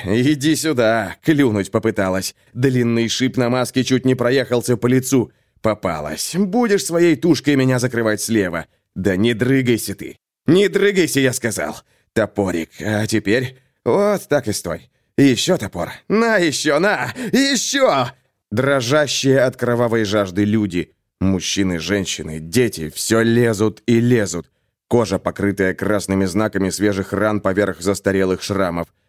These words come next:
Топорик, топорик, кнутовище. Стерпеть. Разрезали ногу. Клять, топорик сломался. Где-то был ещё. Шип на маске. Дай сюда. Закончились, что ли? Что это?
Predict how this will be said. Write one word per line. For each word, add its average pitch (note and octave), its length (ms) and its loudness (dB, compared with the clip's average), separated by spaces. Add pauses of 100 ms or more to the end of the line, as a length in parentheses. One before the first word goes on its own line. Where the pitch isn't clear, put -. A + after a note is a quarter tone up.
(140)
Топорик, - 540 -4
топорик, G#2 640 -2
кнутовище. A2+ 800 -2
Стерпеть. A#2 840 -2 (260)
Разрезали A2+ 720 2
ногу. G#2 480 0 (320)
Клять, E2 640 -4
топорик G2+ 540 0
сломался. G2 760 -2 (260)
Где-то A#2+ 460 2
был A#2+ 140 0
ещё. G2 520 0 (260)
Шип - 360 0
на F#2+ 140 0
маске. E2+ 400 -2
Дай F#3 260 0
сюда. F#2 440 -4 (1300)
Закончились, A2+ 720 0
что - 240 -8
ли? D#2+ 160 -14 (640)
Что - 240 0
это? E2 340 -8